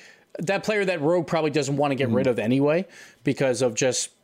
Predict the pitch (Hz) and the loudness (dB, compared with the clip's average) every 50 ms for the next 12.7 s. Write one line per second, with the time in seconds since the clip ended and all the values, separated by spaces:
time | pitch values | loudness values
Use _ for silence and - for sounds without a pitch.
0 | _ _ _ - 143 127 117 107 - - - 127 127 123 - - - - 160 131 | _ _ _ -4 -4 -4 -4 -4 -8 -10 -8 -6 -6 -4 -6 -6 -4 -2 0 0
1 | 110 104 101 95 - 160 165 131 143 131 123 120 131 135 123 127 123 120 107 95 | 2 0 -2 0 0 0 0 2 2 0 2 2 0 0 0 0 0 0 0 0
2 | 87 156 127 131 123 107 131 123 117 113 110 110 - - - 302 - 262 - 131 | 0 -2 -2 -2 -2 -2 -2 -2 -2 -2 -2 -4 -4 -2 -4 -4 -4 -2 -2 -2
3 | 113 120 110 113 127 - - - - - - - - 196 202 202 196 185 175 151 | 0 0 -2 -2 -4 -6 -10 -20 -20 -20 -12 -6 -2 0 2 2 2 2 0 -2
4 | - - - 165 151 135 143 190 220 202 - - 147 131 120 - - 127 117 120 | -4 -4 -2 -2 0 2 2 2 2 0 -2 -2 -2 -2 -2 0 0 0 2 2
5 | 123 127 123 120 135 131 131 131 127 143 170 185 180 165 - - 160 147 143 147 | 2 0 2 2 2 2 2 2 2 2 2 0 0 -2 -4 -4 -4 -4 -4 -4
6 | - 175 151 147 165 180 185 190 175 170 147 139 147 143 135 151 160 165 180 180 | -2 -2 0 2 2 2 0 0 0 0 0 0 0 0 0 0 0 0 0 0
7 | 214 269 294 269 247 214 175 - - - - - - - - 180 175 254 311 320 | 0 0 -2 -2 -2 -4 -4 -8 -12 -20 -20 -20 -12 -6 -2 0 0 2 2 0
8 | 285 190 135 160 147 131 135 135 131 117 131 123 123 120 127 110 120 131 131 131 | 0 0 -2 -2 0 0 0 0 0 0 0 0 0 0 0 0 0 0 0 0
9 | 123 - 131 113 113 113 113 110 - - - - - - - - _ - 123 113 | -2 -2 -2 0 0 0 0 -2 -4 -8 -20 -20 -20 -20 -20 -14 _ -4 -4 -2
10 | - 233 240 208 - - 196 196 214 185 143 123 113 117 123 - - - - - | -2 -2 -4 -4 -4 -4 -2 -2 -2 -2 -2 -2 -2 -4 -6 -8 -12 -20 -10 -6
11 | - 175 - - - 1047 1077 - 294 226 202 160 170 226 269 214 - - 208 196 | -6 -6 -6 -6 -8 -8 -6 -4 -4 -4 -2 -2 -2 -2 -2 -2 -2 -2 -2 -2
12 | 339 - 208 214 - 254 277 247 185 147 - - - | -2 -2 -2 -2 -2 0 0 0 -2 -2 -4 -6 -6